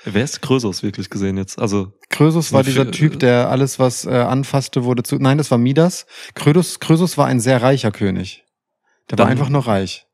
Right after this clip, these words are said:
Speaker 1: Dann sind wir definitiv nicht Krösus.
Speaker 2: Nein.
Speaker 1: Aber, also, man sagt doch immer, es gibt ja Sprichworte mit Krösus, ne?
Speaker 2: Bin ich Krösus, zum
Speaker 1: Bin ich
Speaker 2: Beispiel.
Speaker 1: Krösus, ja, also wenn man sich irgendwas nicht leisten kann,
Speaker 2: Ja,
Speaker 1: wahrscheinlich.
Speaker 2: genau.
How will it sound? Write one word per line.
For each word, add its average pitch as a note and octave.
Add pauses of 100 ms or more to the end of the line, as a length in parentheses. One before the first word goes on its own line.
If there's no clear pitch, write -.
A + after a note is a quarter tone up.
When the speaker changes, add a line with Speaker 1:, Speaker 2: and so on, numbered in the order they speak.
(120)
Speaker 1:
Dann G2+
sind A#2+
wir C3+
definitiv B2
nicht C3
Krösus. C#3
Speaker 2:
Nein. A2
Speaker 1:
Aber, G#2+
also, G#2+
man G2+
sagt A#2
doch A#2+
immer, A2+ (280)
es A2
gibt -
ja C3
Sprichworte C3
mit F#2+
Krösus, G2
ne? B2
Speaker 2:
Bin D3
ich D3
Krösus, A2+
zum B2
Speaker 1:
Bin G2+
ich F#2+
Speaker 2:
Beispiel. -
Speaker 1:
Krösus, G#2
ja, A2
also G2+
wenn G#2
man A2
sich G2+
irgendwas G#2+
nicht G2+
leisten A2
kann, G2+
Speaker 2:
Ja, F#2
Speaker 1:
wahrscheinlich. C#3
Speaker 2:
genau. A2